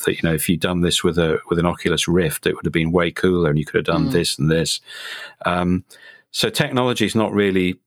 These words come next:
Speaker 1: the savior here, it seems.
Speaker 2: It's just interesting to me that the ways in which people make money online don't really have a lot to do with, um,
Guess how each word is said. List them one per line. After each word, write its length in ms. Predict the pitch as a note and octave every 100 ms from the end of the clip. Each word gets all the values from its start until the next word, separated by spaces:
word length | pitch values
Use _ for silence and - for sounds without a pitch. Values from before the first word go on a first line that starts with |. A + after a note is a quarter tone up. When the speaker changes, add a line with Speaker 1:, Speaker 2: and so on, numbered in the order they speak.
| _
Speaker 1:
the 80 | -
savior 420 | - A2+ G#2 D2+ D#2
here, 220 | D2+ C#2
it 140 | D2
seems. 420 | - D2+ D2 - - - -
Speaker 2:
It's 120 | D#3
just 140 | F#3
interesting 400 | - E3+ F#3 F#3
to 100 | E3+
me 140 | D3+ C#3+
that 160 | C3+
the 80 | C#3
ways 280 | C3 D3+ D3+
in 80 | C#3+
which 140 | -
people 220 | - D3+ C#3+
make 160 | C#3
money 240 | C3+ C3+ B2+
online 520 | B2+ C3 C3 C3+ C3+
don't 280 | C#3+ C3+ C3+
really 200 | C#3+ C#3
have 280 | - C#3
a 40 | C3+
lot 340 | B2+ A#2+ -
to 100 | -
do 340 | C#3 D#3 F3+ G3+
with, 340 | F#3+ F3+ F#3+ _ _ - - - - -
um, 540 | D3 D3 C#3+ C#3+ C#3+